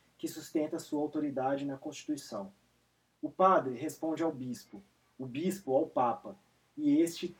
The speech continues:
às escrituras sagradas que representam a autoridade divina. Empregados se submetem ao proprietário da empresa, que atende às demandas do mercado e às corporações que medem a sua autoridade de acordo com o capital.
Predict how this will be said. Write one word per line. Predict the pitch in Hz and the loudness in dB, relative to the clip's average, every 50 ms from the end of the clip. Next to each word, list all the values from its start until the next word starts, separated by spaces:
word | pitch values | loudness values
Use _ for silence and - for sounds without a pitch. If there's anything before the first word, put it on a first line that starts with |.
| _ _ | _ _
às | 294 143 147 143 | 0 2 2 0
escrituras | 135 - - 165 147 139 - 151 156 160 151 151 | -2 -6 -6 -6 -6 -2 0 2 2 2 2 -2
sagradas | - 160 143 127 135 135 135 143 143 151 147 - | 0 -2 0 2 2 2 2 2 0 -2 -4 -6
que | - 143 | -8 -6
representam | 147 151 - 156 147 131 - 131 131 135 - 143 | -6 -4 -2 -2 -2 -2 -2 -4 -6 -2 -2 -2
a | |
autoridade | 139 139 - 139 139 135 123 123 127 127 | -2 -2 -2 -4 -2 0 0 0 0 0
divina. | 127 135 143 131 117 117 113 104 98 98 98 - _ _ _ _ _ _ _ _ _ _ _ _ _ _ | -2 -6 -8 -6 -6 -10 -10 -10 -12 -16 -16 -18 _ _ _ _ _ _ _ _ _ _ _ _ _ _
Empregados | - - - 175 165 156 151 180 185 185 185 - | -10 -2 2 2 2 6 8 8 6 6 4 0
se | 151 | -10
submetem | - - 165 156 151 151 151 156 165 170 170 160 | -8 -8 -8 -4 -2 -2 0 0 0 0 0 0
ao | 156 160 | -2 -2
proprietário | 156 - 156 156 - 156 160 151 - 147 139 143 151 147 | 0 -2 -2 -2 0 0 0 0 0 0 0 0 0 0
da | 147 156 | -2 -2
empresa, | 160 156 - 123 120 117 110 101 95 - - _ _ _ _ _ _ _ - | -4 -4 -4 -4 -4 -4 -4 -6 -12 -18 -20 _ _ _ _ _ _ _ 2
que | 151 | 2
atende | 143 139 - - 180 196 190 | 2 2 4 2 2 4 4
às | 165 151 135 | 2 2 2
demandas | 147 139 131 127 131 131 127 123 117 | 0 0 0 0 -2 -2 -2 -4 -4
do | 123 | -4
mercado | 120 123 - - - - 139 147 160 160 339 156 | -4 -4 -6 -8 -4 0 4 4 4 4 4 2
e | 311 | 2
às | 294 302 | 0 0
corporações | - - 302 - - - - 147 139 - - 151 156 156 - | -2 -4 -4 -2 -2 0 2 2 0 0 -4 -4 -4 -4 -4
que | - 165 | -4 -4
medem | 147 135 135 139 143 139 151 151 | -2 0 0 0 -2 -2 -4 -6
a | 143 | -8
sua | - - 151 147 | -6 -6 -6 -6
autoridade | 143 - 147 143 139 131 123 123 123 131 127 - | -4 -4 -2 -2 -2 0 0 -2 -2 -2 -4 -4
de | 143 | -6
acordo | 139 135 - 135 135 131 - | -6 -6 -6 -8 -8 -8 -10
com | - - | -16 -12
o | |
capital. | - 139 - - 311 - 220 202 - 175 | -10 -10 -10 -10 -10 -8 -8 -8 -8 -10